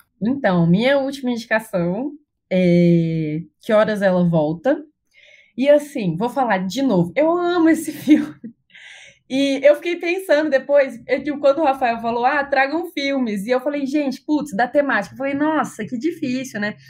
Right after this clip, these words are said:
Aí eu fui pensando, "Ah, que os filmes que eu mais gosto."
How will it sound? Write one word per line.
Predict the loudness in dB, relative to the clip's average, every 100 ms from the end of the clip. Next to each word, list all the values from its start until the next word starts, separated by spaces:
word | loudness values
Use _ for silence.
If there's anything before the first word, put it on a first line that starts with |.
| -16 -4
Aí | -2
eu |
fui | 0
pensando, | -2 0 0 2
"Ah, | 2
que | 0
os | -8 -4
filmes | -6 -6 -6
que | -2
eu |
mais | -2 -2 -4 -4
gosto." | 0 2 0 -6 -16